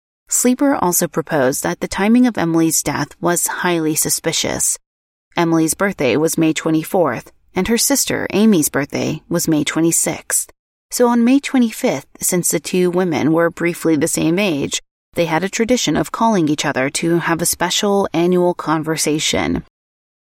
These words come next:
Additionally, the prosecution showed that Matt's interaction with the police were suspicious. Matt referred to Emily in the past tense when he spoke to the police, for example saying, "I loved Emily," rather than, "I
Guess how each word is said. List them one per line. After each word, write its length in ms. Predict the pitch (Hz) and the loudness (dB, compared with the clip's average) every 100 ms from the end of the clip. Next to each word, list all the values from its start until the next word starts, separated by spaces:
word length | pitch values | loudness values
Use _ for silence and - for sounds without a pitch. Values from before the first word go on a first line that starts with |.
| _ _ _ | _ _ _
Additionally, 800 | - 185 196 - 151 107 - - - _ | -2 0 0 0 0 0 -2 -4 -6 _
the 140 | 185 | -6
prosecution 760 | - 196 220 226 - 180 175 165 | -2 -2 0 -2 -2 -2 0 0
showed 360 | - 151 147 | 0 0 0
that 160 | 160 175 | -2 -2
Matt's 360 | 170 170 208 | -2 -2 -2
interaction 640 | 208 196 175 147 - - 160 | -2 0 0 -2 -2 -2 0
with 140 | 156 | 0
the 80 | 156 | -4
police 580 | - 208 151 135 - - - | -4 -2 -2 -2 -2 -4 -10
were 220 | - 147 151 | -6 -4 -2
suspicious. 880 | - - - 147 - 80 - - - _ _ _ _ _ _ | -2 -2 -2 -4 -2 -2 -2 -4 -6 _ _ _ _ _ _
Matt 320 | 196 233 262 | 0 0 0
referred 360 | 240 208 180 180 | -2 -2 -4 -2
to 120 | 175 | -2
Emily 380 | 165 165 165 160 | 0 2 2 2
in 100 | 160 | 0
the 60 | |
past 420 | 156 - 151 - - | -2 -2 -2 -4 -4
tense 360 | 139 104 - | -2 -2 -2
when 120 | 160 | -2
he 140 | 160 165 | -2 -2
spoke 320 | - 165 156 | -2 -4 -4
to 120 | - | -6
the 80 | 156 | -6
police, 560 | - 160 151 87 - - _ _ _ _ | -4 0 0 0 -2 -4 _ _ _ _
for 220 | - 180 | -2 0
example 420 | 170 170 165 175 | 0 -2 -2 0
saying, 420 | 165 165 156 151 151 - _ - | -2 0 0 -2 -4 -12 _ -4
"I 200 | 165 165 | -2 -2
loved 500 | 175 208 233 214 - | -2 0 0 0 -2
Emily," 580 | 143 139 143 113 165 - - | -2 -2 -2 -2 -4 -8 -4
rather 340 | 170 165 170 | -2 0 0
than, 360 | 160 151 151 - - | 0 -2 -2 -6 -4
"I 300 | 147 143 | -2 -2